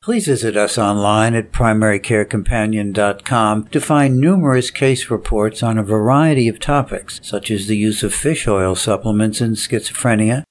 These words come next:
depression and osteoporosis, and caffeine intolerance with long-term fluoxetine use. You can also read a new psychotherapy casebook article and browse interactive activities from our C M E Institute.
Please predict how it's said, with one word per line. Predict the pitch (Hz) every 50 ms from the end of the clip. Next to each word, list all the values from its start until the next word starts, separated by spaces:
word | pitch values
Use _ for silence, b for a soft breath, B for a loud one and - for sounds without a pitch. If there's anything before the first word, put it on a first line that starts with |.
| _ _
depression | - - - - - 123 110 107 - - 135 143 151
and | 135 113 107 104
osteoporosis, | - 107 107 104 101 - - 113 104 101 92 - - 110 110 120 135 127 - - 113 110 123 120 - - _ -
and | 123 120 113 113
caffeine | - - 151 165 170 - - - 151 147 139 135
intolerance | 139 131 110 110 107 107 - - - 120 - 170 127 110 110 110 120 123 - - 123
with | 120 117 -
long-term | 113 113 120 123 127 131 135 139 139 127 - - 120 113 113 113 113 107
fluoxetine | - - 117 113 107 104 101 98 - - 107 95 - - 101 95 92 92
use. | 95 92 90 87 - - - - - _ _ _
You | - 107 -
can | - 95 92
also | 95 101 110 139 127 - 123 117 110
read | 104 113 113 117 117 113
a | 107 101 104
new | 107 107 110 120 123 127 135 135 123
psychotherapy | - - - 127 117 117 - 120 113 - - 120 117 117 110 - - 113 107
casebook | - - 143 180 202 202 196 - 110 98 - 107
article | 98 98 101 104 107 156 160 160 165
and | 156 151 147 139 131
browse | 147 156 175 175 170 165 165 151 131 -
interactive | - 147 131 127 127 113 113 117 113 110 - 113 95 104
activities | 104 98 - - - 113 101 101 95 92 92 95 95 92
from | - - 101 92 98
our | 101 98 92 92 92 90 -
C | - - - 117 98
M | 95 92
E | 92 90 90
Institute. | 95 95 90 - - 92 90 - - 90 - -